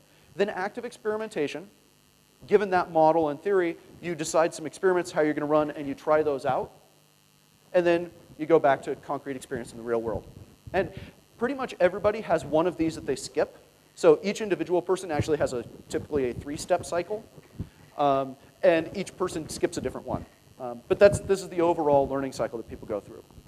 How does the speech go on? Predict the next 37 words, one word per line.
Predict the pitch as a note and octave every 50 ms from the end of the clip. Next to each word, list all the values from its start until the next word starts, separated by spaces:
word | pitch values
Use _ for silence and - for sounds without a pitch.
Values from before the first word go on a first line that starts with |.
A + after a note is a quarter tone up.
| - _ _ - - - - _ _ _ _ _ _ _ - -
Now, | C3+ B2 A#2 - - - - - - -
if | G#3+ A3+ A3+ A3
I | G3+ G#3
were | F#3+ F3+ E3
doing | - E3 F#3+ F#3+ F#3 E3+ D3
this, | C3 D#3 D3 - - - - -
uh, | C3+ B2+ B2+ B2 A#2 -
uh, | C3 A#2+ A#2 A#2
talk | - - D3 C#3+ C3 - - -
well, | F3+ G3 F#3 - D3+ - - -
I | D3+ D3+
would | D#3+ D3+ C#3+
therefore | D3+ D3+ D3 D#3+ D#3
be | - C#3
giving | - D#3 D#3+ E3 D3+ C#3+
you | C#3+ C#3+ C#3 C3+ - - - _ _ _ _ _ -
many | C#3 D3+ D#3+ D#3+ D#3+ F3
more | E3 D3+ C#3+ C#3+ C3+
opportunities | C3 C3+ C3 - - - C#3 B2 A#2+ A#2+ A#2+ A2+
for | - C3 A#2+ A2+
concrete | - - A#2+ A#2 - C3 B2 A2+
experience | A2 - A2+ A#2+ A2+ A2 -
and | A#2 A#2
reflective | A2 - A2+ G#2 - G#2 G2+
observation. | G2+ G#2+ - - B2+ D3+ E3 D#3 B2+ G#2+ - - - - - -
I'm | D#3+ F3 E3+
spending | - - F3+ E3 D#3
all | D3+ D3+ D3+
of | D3+
my | D3 C3+
time | - - B2+ A#2+ B2
in | A#2+
abstract | A#2 - - - B2+ G#2+ G#2 - -
con-, | B2+ G#2+ G2+ _ _ _ -
conceptualization. | B2+ - A#2 G2+ - A#2+ G#2 G#2 G#2 A#2+ A#2+ A2 - - - _ _ _ _ _ _ _ _ _ - - - _ - - - -
<laughs> | A#3 - - - A#3 - - - B3 - - - - - - - - - - - - C3+
Um, | C3 A#2+ A#2 A2+ G#2+